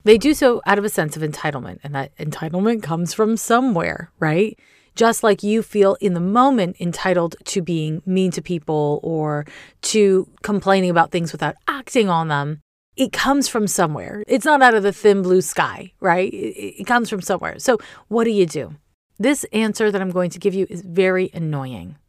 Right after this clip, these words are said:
I mean, I'm not gonna be annoyed by it, but you may be. Because in your birth chart, you have a Sun-Pluto opposition. And you've got the Sun conjunct the midheaven and Pluto conjunct the I C. So for you, power is a very sensitive subject. You are very aware of power.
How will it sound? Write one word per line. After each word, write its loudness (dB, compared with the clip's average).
I -4
mean, -2
I'm 2
not 0
gonna -6
be -8
annoyed -8
by -14
it, -16
but -6
you 0
may -2
be. -12
Because 4
in -2
your -2
birth 2
chart, -2
you 0
have 0
a -12
Sun-Pluto 0
opposition. -8
And 0
you've 0
got 0
the -6
Sun -2
conjunct -4
the -6
midheaven -8
and -10
Pluto 2
conjunct -4
the -10
I -8
C. -14
So 0
for -2
you, 2
power 2
is 0
a 0
very 0
sensitive -2
subject. -8
You -4
are -4
very 2
aware 2
of -8
power. -10